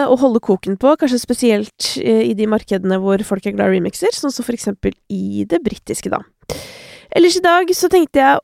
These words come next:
å lansere hvem jeg tror kommer til å vinne The Voice. Ehm,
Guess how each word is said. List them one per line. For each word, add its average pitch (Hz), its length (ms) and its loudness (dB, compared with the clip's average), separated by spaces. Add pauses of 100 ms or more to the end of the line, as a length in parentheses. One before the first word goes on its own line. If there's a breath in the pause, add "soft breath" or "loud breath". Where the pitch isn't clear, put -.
å 294 80 8 (760)
lansere 277 500 0
hvem 233 160 0
jeg 226 120 -2
tror 233 120 -2
kommer 214 160 -2
til 214 80 -4
å 226 60 -2
vinne 202 100 -2
The 202 120 -2
Voice. 320 500 0 (180)
Ehm, 233 540 2